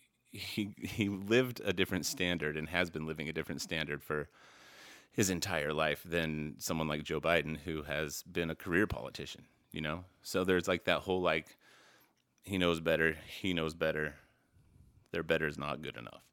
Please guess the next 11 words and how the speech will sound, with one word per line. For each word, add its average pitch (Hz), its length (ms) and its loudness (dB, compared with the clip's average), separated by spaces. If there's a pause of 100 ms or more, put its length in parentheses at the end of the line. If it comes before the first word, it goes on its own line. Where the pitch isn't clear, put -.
(140)
right? 82 240 -2 (1200)
So 113 340 8 (100)
<clears throat> - 120 -4
the 151 760 4
shit 143 220 4
sandwiches 107 680 4 (320)
taste 95 260 0
the 73 80 -8
same, 67 360 -4 (320)
all 85 80 0
right? 85 240 4